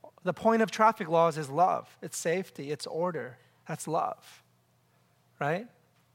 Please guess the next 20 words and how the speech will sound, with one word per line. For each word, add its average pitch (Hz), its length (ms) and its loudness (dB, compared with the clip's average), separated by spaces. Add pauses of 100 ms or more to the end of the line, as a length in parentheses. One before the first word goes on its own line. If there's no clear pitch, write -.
(300)
And 165 120 -4
so 190 200 2
all 208 480 10
the 208 120 4
laws 190 340 8
that 160 100 -2
ever 165 320 0
was 143 400 2 (260)
fulfilled 196 800 4
in 180 220 -2
Christ, - 760 -6 (640)
and 151 160 -4
he 165 480 0 (300)
writes 151 360 -4
it 127 160 -8 (760)
with 156 240 -4
the 147 60 -4
finger 175 360 0
of 139 160 -4
God 139 400 2